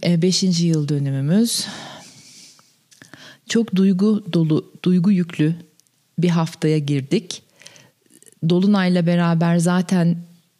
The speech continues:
duyguları bayağı hissettiriyor. Nereden başlasam, nereden akıtsam mesajları diye şu anda ben de bir düşünüyorum.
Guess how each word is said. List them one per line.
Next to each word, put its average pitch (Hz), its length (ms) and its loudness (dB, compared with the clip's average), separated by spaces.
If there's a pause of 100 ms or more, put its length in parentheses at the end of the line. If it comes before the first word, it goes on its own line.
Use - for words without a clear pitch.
(640)
duyguları 175 580 0
bayağı 175 320 0
hissettiriyor. 170 1040 -2 (1900)
Nereden 214 520 2
başlasam, 202 760 0 (100)
nereden 202 560 2
akıtsam 180 560 0
mesajları 185 680 2
diye 190 460 0 (280)
şu - 200 -2
anda 196 300 2
ben 202 200 2
de 214 80 0
bir 220 100 -2
düşünüyorum. 208 720 2